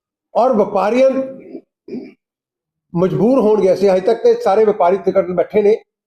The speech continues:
ਅੱਗੇ ਤੋਂ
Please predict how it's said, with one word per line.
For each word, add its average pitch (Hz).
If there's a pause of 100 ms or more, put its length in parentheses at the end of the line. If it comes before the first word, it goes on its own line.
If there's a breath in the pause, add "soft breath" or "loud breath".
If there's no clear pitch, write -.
(4000)
ਅੱਗੇ 247 (120)
ਤੋਂ 262